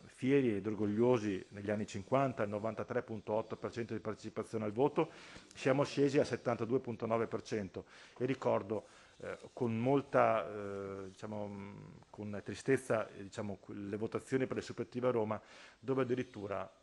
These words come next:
eh, l'astensionismo ha raggiunto e superato l'ottantotto per cento per quanto riguarda il seggio,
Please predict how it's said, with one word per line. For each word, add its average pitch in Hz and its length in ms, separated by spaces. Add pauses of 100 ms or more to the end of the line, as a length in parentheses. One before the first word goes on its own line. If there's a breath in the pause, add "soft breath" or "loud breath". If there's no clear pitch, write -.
(120)
eh, 98 340
l'astensionismo 110 640
ha 110 60
raggiunto 101 420
e 98 40
superato 104 500
l'ottantotto 101 580
per 107 160
cento 98 320
per 95 140
quanto 101 240
riguarda 92 420
il 104 100
seggio, 101 500